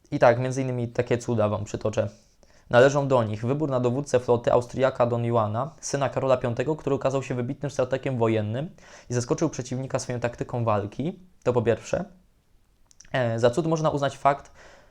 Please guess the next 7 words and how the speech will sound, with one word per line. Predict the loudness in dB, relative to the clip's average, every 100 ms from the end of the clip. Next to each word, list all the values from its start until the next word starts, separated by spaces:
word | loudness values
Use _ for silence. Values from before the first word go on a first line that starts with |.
| _ -12
że | 0 2
dumna | 4 4 4 4
Wenecja | 2 0 -2 -2
podporządkował | 0 0 0 -2 2 2
się | 4 2
obecnemu | 0 -2 -2 0
admirałowi, | 0 2 2 2 2 -2